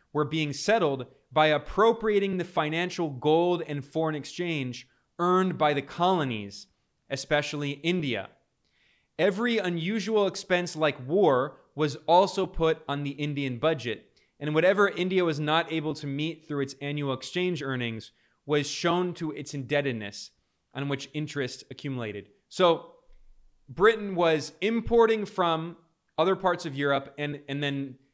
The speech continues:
North America and Australia, and also exporting capital. And in order to make up for its trade deficits, it was simply using the gold and foreign currencies that it stole from India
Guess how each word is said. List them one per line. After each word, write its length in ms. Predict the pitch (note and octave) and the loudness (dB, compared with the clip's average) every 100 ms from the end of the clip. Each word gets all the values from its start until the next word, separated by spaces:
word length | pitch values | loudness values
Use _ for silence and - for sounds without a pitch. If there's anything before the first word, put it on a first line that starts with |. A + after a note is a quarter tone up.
| _ _ | _ _
North 280 | C#3+ D3 C#3+ | 0 0 0
America 600 | C3 B2+ A#2+ - B2 - | -2 0 0 -2 -4 -4
and 100 | C3 | -4
Australia, 600 | B2+ - C#3+ C#3 A#2+ A2+ - _ _ _ | -4 -4 -2 -2 -2 -6 -10 _ _ _
and 120 | D3+ | 0
also 360 | D#3+ G3 G3+ F#3 | 2 2 2 0
exporting 580 | E3 E3 - F3 D#3 C#3 | 0 -6 -4 -2 0 -2
capital. 680 | D3 D#3+ D#3+ B2 A#2 D3 - - _ - - | -2 -2 -2 -2 -4 -6 -12 -20 _ -16 -4
And 320 | D#3 D#3 D3+ - _ | 0 0 -4 -16 _
in 100 | D3+ | -6
order 240 | D#3+ F#3 G3 | 0 2 2
to 120 | F#3+ | 0
make 260 | D#3+ F3+ F#3 | 0 0 0
up 200 | F#3 F#3 | -2 -2
for 120 | E3 | -4
its 120 | C#3+ | -4
trade 320 | - F#3 F#3+ | -2 2 2
deficits, 720 | C#3+ B2+ - A#2 C#3+ D#3 - - _ _ - | 2 -2 -4 -8 -8 -8 -16 -18 _ _ -2
it 80 | |
was 260 | D#3 D#3 D#3 | 0 0 0
simply 340 | G3+ G3 F3+ | -2 -2 -2
using 480 | E3+ D3+ G3+ F3 F3+ | 0 -2 -4 -2 -2
the 80 | D#3 | -4
gold 580 | C3 D3+ D#3+ F3+ F#3 F3 | 0 2 4 4 0 -4
and 160 | D3 C#3+ | -8 -8
foreign 280 | - D#3+ D3+ | -4 -4 -4
currencies 540 | - E3 E3 - C3 | -4 -4 -4 -6 -6
that 100 | B2+ | -4
it 100 | B2+ | -4
stole 480 | - - F3+ G3 G3 | -6 -2 4 4 4
from 220 | F#3+ D3+ | 0 -4
India 540 | C#3+ E3 D#3 B2 A2 | -2 -2 0 -2 -4